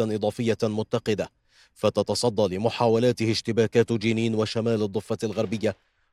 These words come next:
وحجارة كل المناطق. يبرز التخبط في أنه غير قادر على منع انتقال الأمور من غزة إلى الضفة، ويكرس لكل ذلك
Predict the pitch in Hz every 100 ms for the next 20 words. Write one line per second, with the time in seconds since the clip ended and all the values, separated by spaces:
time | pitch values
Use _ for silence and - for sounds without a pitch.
0 | - 139 - 107 139 113 113 - 110 104
1 | 101 107 101 - - - _ _ _ _
2 | _ _ _ _ _ _ 107 107 101 104
3 | 110 - 165 156 123 104 107 101 107 107
4 | 98 107 104 98 127 113 107 98 90 104
5 | 104 110 101 98 104 117 101 101 104 110
6 | 117 107 104 98 107 98 101 101 101 120
7 | - 92 80 _ _ _ _ - 92 85
8 | - 113 98 - 98 80 87 120 101 117
9 | 117 101 98